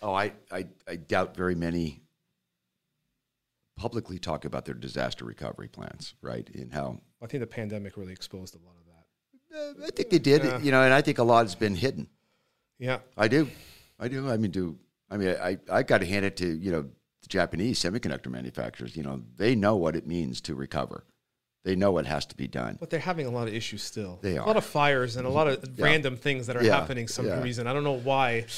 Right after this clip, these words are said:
Speaker 1: Yeah.
Speaker 2: Not just the earthquakes or tsunamis. They got fires now, too.
Speaker 1: And, and that didn't, that, that didn't help much. That was Renaissance, I think it was, that had,
Speaker 2: Yeah.
Speaker 1: had their issue. So that, you know,
Speaker 2: Yeah.
Speaker 1: you can't have,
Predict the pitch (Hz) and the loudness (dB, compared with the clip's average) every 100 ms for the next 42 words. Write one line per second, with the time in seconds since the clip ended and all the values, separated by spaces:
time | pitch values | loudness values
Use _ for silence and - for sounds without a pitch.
0 | - - - - - 170 190 - - 160 | -6 -8 -6 -4 2 4 4 2 4 4
1 | 160 - 143 143 - 143 139 143 120 113 | 4 2 2 2 0 2 4 2 0 -4
2 | 113 131 139 143 - 156 151 120 110 117 | -4 -2 0 0 0 4 4 4 0 -6
3 | 110 107 135 107 107 101 147 165 120 104 | -6 -4 -2 -2 0 4 4 4 0 2
4 | 104 110 - 131 147 135 101 101 85 101 | 0 -2 -4 -6 -4 -4 -2 -4 -4 -4
5 | 98 85 104 110 78 67 73 71 69 65 | -6 -2 -2 -2 -4 -6 -8 -8 -8 -8
6 | 65 80 73 80 78 135 127 110 90 92 | -8 -8 -6 -6 0 2 4 4 2 0
7 | - 80 - 90 98 - 104 92 98 120 | -2 -4 -2 0 0 -4 -6 -4 0 0
8 | 110 170 175 113 131 113 101 | 2 2 2 0 4 4 4